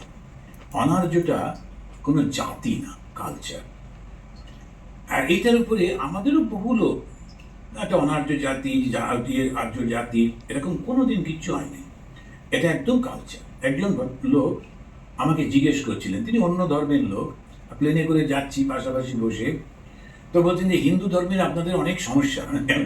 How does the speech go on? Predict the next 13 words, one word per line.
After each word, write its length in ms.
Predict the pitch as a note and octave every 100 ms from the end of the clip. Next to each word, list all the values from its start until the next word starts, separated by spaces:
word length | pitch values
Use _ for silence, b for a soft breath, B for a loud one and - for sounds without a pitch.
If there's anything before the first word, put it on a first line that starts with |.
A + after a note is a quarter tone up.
| -
"কি 80 | D#3+
হলো? 260 | A#2+ G2+ - - B B -
আপনার 340 | A2 C#3 D#3
কি 100 | D#3+
অসুবিধা 300 | C3 A#2 G2+
হচ্ছে?" 180 | F#2+ -
বলছেন, 300 | C#3 - D#3
"না, 320 | C#3+ C#3+ F#3+ - - - -
আপনাদের 380 | C3+ C#3+ D3 D3
মধ্যে 240 | D3 D#3+
এত 240 | D3+ - E3+
কাস্ট 500 | - - - - D#3+
আছে, 420 | - G#3+ C4+